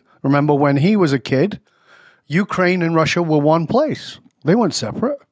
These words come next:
So that's number one. Number two is when you look at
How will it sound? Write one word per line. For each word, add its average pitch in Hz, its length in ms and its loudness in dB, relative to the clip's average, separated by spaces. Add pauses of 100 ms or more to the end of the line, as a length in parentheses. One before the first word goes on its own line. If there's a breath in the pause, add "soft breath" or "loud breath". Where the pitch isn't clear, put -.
(1120)
So - 120 -8
that's 156 300 -2
number 151 220 0
one. 123 280 -2 (440 loud breath)
Number 190 280 2
two 175 600 2 (680 loud breath)
is 165 500 2 (340)
when 160 120 2
you 165 160 4
look 214 220 2
at 175 240 2